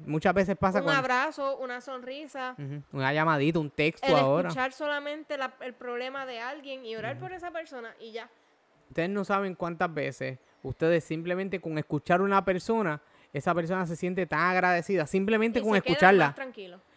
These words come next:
Speaker 1: Simplemente usted no dijo nada. Usted simplemente estuvo todo el momento, dos horas, tres horas ahí escuchando,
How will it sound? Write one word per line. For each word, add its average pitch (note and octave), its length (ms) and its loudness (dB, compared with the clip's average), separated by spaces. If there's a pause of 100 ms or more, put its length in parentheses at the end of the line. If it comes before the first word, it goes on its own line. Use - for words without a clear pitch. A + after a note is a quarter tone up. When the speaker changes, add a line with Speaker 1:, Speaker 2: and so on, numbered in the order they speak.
(160)
Speaker 1:
Simplemente G#3 500 2
usted F3+ 180 0
no G#3+ 100 2
dijo A3+ 200 6
nada. E3+ 460 6 (220)
Usted D#3+ 200 -2
simplemente A3 480 2
estuvo G#3+ 340 2 (2000)
todo G3+ 240 12
el F#3 120 6
momento, C3+ 500 0
dos G#3 180 8
horas, D#3 320 4
tres G#3+ 180 4
horas G#3 240 4
ahí F3 160 4
escuchando, E3+ 640 0